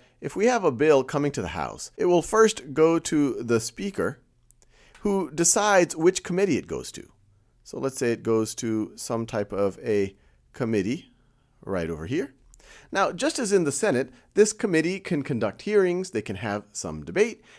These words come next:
and the leadership of the committee can decide to bring it to the House floor.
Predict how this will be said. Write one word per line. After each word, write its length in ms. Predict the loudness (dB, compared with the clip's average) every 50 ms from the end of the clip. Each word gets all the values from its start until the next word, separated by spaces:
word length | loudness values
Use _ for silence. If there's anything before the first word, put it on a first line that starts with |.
| -8 -4
and 160 | 0 2 2
the 60 | 2
leadership 520 | 2 0 -2 -2 -2 -2 0 0 0 0 0
of 220 | 0 0 0 0
the 80 | -2 -6
committee 380 | -6 0 2 2 2 2 0 -6
can 220 | -6 -6 -6 -4
decide 600 | -6 -6 -6 -4 -2 0 2 2 2 0 -2 -6
to 260 | -8 -6 -4 -4 -6 -8
bring 300 | -12 -6 -2 0 2 2
it 260 | 0 -2 -4 -10 _ -10
to 340 | -6 -4 -2 -2 -2 -4 -4
the 120 | -4 -4 -2
House 280 | 0 0 -2 -2 -2
floor. 420 | -6 -4 -2 -2 -2 -2 -6 _